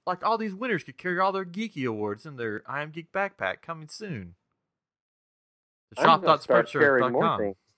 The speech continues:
Speaker 1: Slash I Am Geek. <laughs> Anyways, hopefully they'll be out soon, and we'll have them in time for Comic Palooza.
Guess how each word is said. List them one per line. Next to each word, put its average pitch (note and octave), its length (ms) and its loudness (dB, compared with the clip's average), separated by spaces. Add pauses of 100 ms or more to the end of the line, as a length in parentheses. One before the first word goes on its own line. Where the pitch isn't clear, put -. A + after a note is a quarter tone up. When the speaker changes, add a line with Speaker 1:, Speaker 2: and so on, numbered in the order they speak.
(560)
Speaker 1:
Slash F#2+ 220 -10
I G2 100 -8
Am F#2+ 80 -16
Geek. - 1400 -20
<laughs> - 680 -18 (1000)
Anyways, F#2 500 -16 (360)
hopefully D#3 380 2
they'll C#3+ 200 -2
be B2+ 180 -2
out C#3 220 6
soon, F#2 260 -10 (380)
and B2+ 100 -12
we'll C#3 100 -6
have F3+ 220 4
them D3+ 240 -4
in C3 80 -18
time D#3 300 2
for - 100 -8
Comic D#3 360 0
Palooza. C3 500 -4